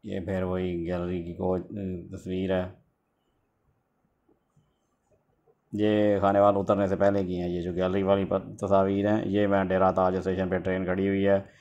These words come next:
क्योंकि आधा घंटा बिफोर थी, तो वहाँ रोका हुआ था इसे। ये जहानिया में, बाद में फिर जब कराकरम एक्सप्रेस की मैंने तस्वीर जहानिया में फिर बनाई, जब वो डेली बेसिस चलना शुरू हुई थी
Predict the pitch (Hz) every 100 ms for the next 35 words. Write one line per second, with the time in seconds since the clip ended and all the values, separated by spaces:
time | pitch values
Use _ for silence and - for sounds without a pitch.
0 | _ _ - - 98 98 101 98 95 95
1 | 90 90 98 95 104 101 104 _ _ _
2 | 98 92 95 92 85 90 87 85 85 82
3 | 82 82 80 98 101 101 - 90 87 92
4 | 98 101 98 98 98 - _ _ _ _
5 | _ 101 98 95 95 95 95 90 90 92
6 | 95 92 92 90 - 95 95 85 95 95
7 | 92 90 87 90 90 92 87 82 92 92
8 | 92 87 90 92 92 87 90 87 87 90
9 | 90 90 87 87 87 85 85 - _ _
10 | - 101 107 107 98 98 92 95 95 95
11 | 98 101 95 104 101